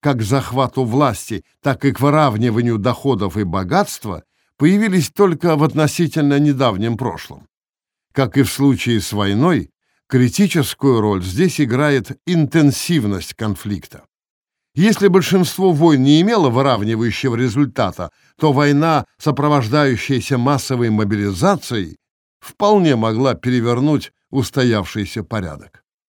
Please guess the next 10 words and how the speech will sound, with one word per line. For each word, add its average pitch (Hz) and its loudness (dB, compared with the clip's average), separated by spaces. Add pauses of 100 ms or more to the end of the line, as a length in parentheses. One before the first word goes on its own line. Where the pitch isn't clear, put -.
(680)
Что 127 -2
касается 110 -4
восстаний, 101 -4 (440)
то 165 0
к 156 -2
радикальному 160 2
выравниванию 135 0 (180)
могла 160 2
привести 170 2
лишь 165 2